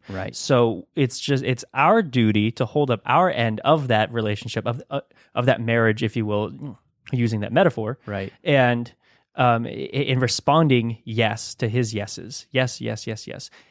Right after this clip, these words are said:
Speaker 2: His
Speaker 1: That's
Speaker 2: commands,
Speaker 1: good.
Speaker 2: as we're gonna be talking about, um, they, they are yeses
Speaker 1: Hmm.
Speaker 2: to us, and we need to respond yes in return to that command. Like,
Speaker 1: Hmm.
Speaker 2: anyway.
Speaker 1: That's really good.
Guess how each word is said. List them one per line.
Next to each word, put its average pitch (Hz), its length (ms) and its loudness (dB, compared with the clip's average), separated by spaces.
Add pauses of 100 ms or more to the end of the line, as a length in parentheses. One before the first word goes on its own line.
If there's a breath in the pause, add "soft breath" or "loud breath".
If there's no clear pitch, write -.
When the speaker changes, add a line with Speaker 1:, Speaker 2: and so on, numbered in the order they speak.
Speaker 2:
His 165 180 2
Speaker 1:
That's - 80 -8
Speaker 2:
commands, 165 420 4
Speaker 1:
good. - 60 -2
Speaker 2:
as 143 140 2
we're 143 60 0
gonna 143 120 2
be 123 100 -2
talking 151 440 -2
about, 104 400 -2 (600 loud breath)
um, 117 420 0 (140)
they, 151 500 2 (160)
they 143 320 0 (100)
are 135 180 2
yeses 117 800 -2 (180)
Speaker 1:
Hmm. 98 180 -6 (540)
Speaker 2:
to 170 240 4
us, 107 340 0
and 117 180 -2
we 139 140 2
need 139 180 2
to 120 80 -4
respond 107 440 -2
yes 110 560 0
in 123 140 0
return 104 440 -4
to - 160 -8
that 98 220 -6
command. - 280 -12 (100)
Like, 110 260 -6
Speaker 1:
Hmm. 98 60 -8 (600 loud breath)
Speaker 2:
anyway. 160 240 4 (120)
Speaker 1:
That's - 180 -6
really 107 140 -2
good. 98 200 -4